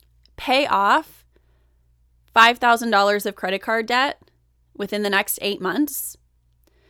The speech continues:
that priority supersedes friends wanting to go, uh, to an all-inclusive resort in Mexico,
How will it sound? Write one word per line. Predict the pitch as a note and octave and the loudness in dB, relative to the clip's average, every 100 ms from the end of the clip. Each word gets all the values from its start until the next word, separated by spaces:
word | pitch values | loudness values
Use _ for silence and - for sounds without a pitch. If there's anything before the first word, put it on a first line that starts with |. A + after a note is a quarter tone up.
| _ _ _ _ _ _ _ | _ _ _ _ _ _ _
that | F#3+ G3+ A3+ D4 - _ _ _ _ _ _ _ - | -6 2 4 4 2 _ _ _ _ _ _ _ -8
priority | - A3 G#3+ G#3 B3+ F4+ G#3+ D#3 E3 A3+ D4+ _ _ _ _ _ _ _ _ _ | 2 4 4 0 0 0 0 -2 -4 -6 -8 _ _ _ _ _ _ _ _ _
supersedes | - - B3+ C#4 D#4 B3 G#3+ - D4 E4 G3+ F#3+ G#3+ B3 - - - _ _ _ _ _ _ _ _ _ | -6 -4 -2 -2 0 0 0 -2 0 0 0 0 -2 -6 -8 -10 -16 _ _ _ _ _ _ _ _ _
friends | - C4+ C#4+ C#4+ | 0 2 4 2
wanting | B3+ A#3+ | 0 -2
to | A3+ A#3+ | -4 -2
go, | A3 G#3+ A3 A3 G#3+ G3+ - - | 2 4 6 4 0 -4 -10 -4
uh, | A3 G3+ G3 F#3 F#3 E3+ - _ _ - | 2 4 4 2 -2 -6 -16 _ _ -10
to | - A3+ | -4 -4
an | G#3 | -2
all-inclusive | G3 G3+ G3+ A3 G3+ G#3 G3+ F#3 | -2 -2 -4 -6 -4 0 -2 -2
resort | F#3+ G3 G3 - | -6 -2 -2 -2
in | G3 F#3+ | -2 -2
Mexico, | F#3 - - - | -4 -6 -10 -12